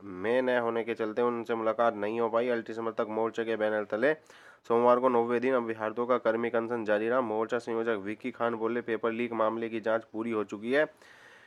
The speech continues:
इसके केस डायरी का निपटारा ही हो चुका है। आयोग चाहे तो रिजल्ट शीघ्र घोषित कर सकता है।" इसके मद्देनजर मंगलवार को आयोग अध्यक्ष से मिलकर उन्हें प्रार्थना पत्र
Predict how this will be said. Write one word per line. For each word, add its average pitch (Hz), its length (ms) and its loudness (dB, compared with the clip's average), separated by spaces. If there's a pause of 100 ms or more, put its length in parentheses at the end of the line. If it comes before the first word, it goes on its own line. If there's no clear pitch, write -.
(160)
इसके 127 200 0
केस 131 240 2
डायरी 127 320 6
का 123 140 2
निपटारा 123 440 4
ही 127 180 0
हो 123 160 0
चुका 113 300 2
है। 98 180 0 (1160)
आयोग 131 280 4
चाहे 135 240 8
तो 139 80 4
रिजल्ट 135 300 2
शीघ्र 131 220 -4
घोषित 123 320 -2
कर 123 140 2
सकता 127 260 0
है।" 131 60 4
इसके 127 200 -4
मद्देनजर 123 500 0
मंगलवार 120 440 4
को 127 320 -2 (240)
आयोग 120 340 2
अध्यक्ष 117 380 0
से 127 100 -2
मिलकर 117 320 -2
उन्हें 120 260 0
प्रार्थना 113 460 0
पत्र 120 400 -4